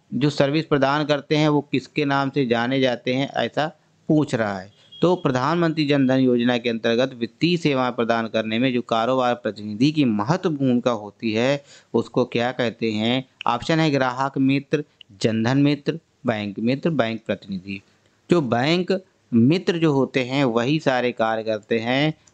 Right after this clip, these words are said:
बैंक में बैंक मित्र ही होते हैं जो वित्तीय सेवाएं प्रदान करने के लिए नियुक्त किए जाते हैं। ठीक है,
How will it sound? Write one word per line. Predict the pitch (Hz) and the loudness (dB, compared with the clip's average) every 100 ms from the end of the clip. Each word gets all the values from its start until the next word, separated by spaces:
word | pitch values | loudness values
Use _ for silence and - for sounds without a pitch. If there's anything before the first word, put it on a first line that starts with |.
| - | -4
बैंक | 113 123 127 120 | -2 0 -2 2
में | 120 131 151 | 2 4 2
बैंक | 117 117 117 | 0 -2 -2
मित्र | 110 110 104 110 | 0 0 0 -2
ही | 110 156 | 0 0
होते | 131 107 98 117 | 2 0 0 -2
हैं | 113 120 135 147 110 _ _ _ _ - _ 117 | -2 0 0 -2 -6 _ _ _ _ -20 _ 0
जो | 120 180 180 | 4 4 4
वित्तीय | 156 - 151 | 2 2 0
सेवाएं | 143 135 131 135 | 2 0 0 0
प्रदान | 135 120 117 113 | 0 0 -2 -2
करने | 117 113 110 | 0 0 0
के | 113 | 0
लिए | 120 151 | 2 2
नियुक्त | 127 113 117 165 165 147 - | 2 4 4 4 0 -6 2
किए | 113 113 | 4 4
जाते | 104 98 - 104 | 2 -2 -6 -14
हैं। | 101 | -12
ठीक | - 151 | -2 0
है, | 190 220 | 0 -2